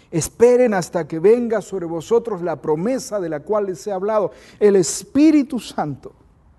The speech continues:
Porque cuando Él venga sobre ustedes, entonces,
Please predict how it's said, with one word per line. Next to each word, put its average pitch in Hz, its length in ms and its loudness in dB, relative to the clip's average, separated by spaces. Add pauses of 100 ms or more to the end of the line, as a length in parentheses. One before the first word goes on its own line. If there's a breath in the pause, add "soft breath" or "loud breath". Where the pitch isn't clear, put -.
(360 soft breath)
Porque 131 220 -8
cuando 143 320 0
Él 196 100 6
venga 233 480 4
sobre 160 300 -4
ustedes, 185 580 -4
entonces, 147 1200 -6